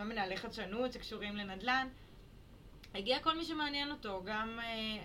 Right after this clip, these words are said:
שמעניין אותו החיבור הזה בכל מיני ורסיות. הייתה שם תחרות סטארט-אפים, היו שם סטארט-אפים גם שהציגו בחוץ, היו המון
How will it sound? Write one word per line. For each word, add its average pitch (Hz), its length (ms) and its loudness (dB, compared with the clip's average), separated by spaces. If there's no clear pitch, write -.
שמעניין 226 640 -2
אותו 294 120 -2
החיבור 254 460 2
הזה 202 280 2
בכל 202 240 -2
מיני 185 400 -4
ורסיות. 185 500 -2
הייתה 196 200 -2
שם 220 140 -4
תחרות 180 360 -6
סטארט-אפים, 226 800 0
היו 175 80 -4
שם 180 140 -8
סטארט-אפים 175 540 -4
גם 175 120 -4
שהציגו 170 440 -4
בחוץ, 214 560 -2
היו 208 180 0
המון 196 220 -2